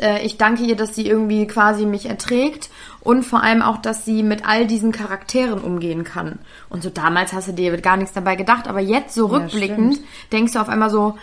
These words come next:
Speaker 1: „Was meint der? Der redet ja von sich, als hätte er so mehrere Seiten, als wäre er so ein bisschen schizophren und hätte auf einmal so ein Gesicht und dann so ein Gesicht.“ Und jetzt, wenn man das sich nochmal anhört mit dem, was man jetzt weiß, denkt man schon so, „Oh Gott.“ Also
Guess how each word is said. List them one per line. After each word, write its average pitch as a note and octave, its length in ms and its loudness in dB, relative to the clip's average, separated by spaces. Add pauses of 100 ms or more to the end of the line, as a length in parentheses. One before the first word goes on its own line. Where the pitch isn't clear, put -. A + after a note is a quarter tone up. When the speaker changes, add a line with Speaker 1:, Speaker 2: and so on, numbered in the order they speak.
(160)
Speaker 1:
„Was G#3 200 4
meint A3+ 280 6
der? A3+ 80 2
Der G3 140 2
redet A3+ 240 4
ja G#3+ 140 6
von G#3+ 260 -2
sich, B3 400 -2
als G#3 140 -2
hätte A#3 220 -2
er G#3+ 200 2
so G#3 100 -2
mehrere G#3+ 460 0
Seiten, G#3 400 2
als F#3 160 -4
wäre A3 100 2
er A3 60 2
so G3+ 80 0
ein G3+ 80 0
bisschen G#3+ 180 -2
schizophren G#3+ 600 -2
und G3+ 80 0
hätte G#3+ 220 0
auf G3+ 80 -6
einmal G3+ 300 0
so G#3 140 0
ein B3+ 80 2
Gesicht A#3+ 360 0
und G#3+ 80 -2
dann G3 140 0
so G#3+ 80 0
ein B3 60 0
Gesicht.“ B3 200 -2 (380)
Und A3 120 2
jetzt, A#3+ 200 0
wenn B3 80 2
man A#3 140 4
das A#3+ 160 2
sich B3 160 -4
nochmal A3 220 4
anhört B3+ 360 2
mit A3 180 0
dem, A3+ 140 2
was A3 160 0
man G#3 140 -2
jetzt F#3+ 200 -6
weiß, A#3+ 380 4
denkt A3+ 180 0
man G#3+ 140 0
schon B3+ 220 0
so, G#3 100 0
„Oh F#3+ 80 -4
Gott.“ F3+ 400 -2 (420)
Also G#3 440 2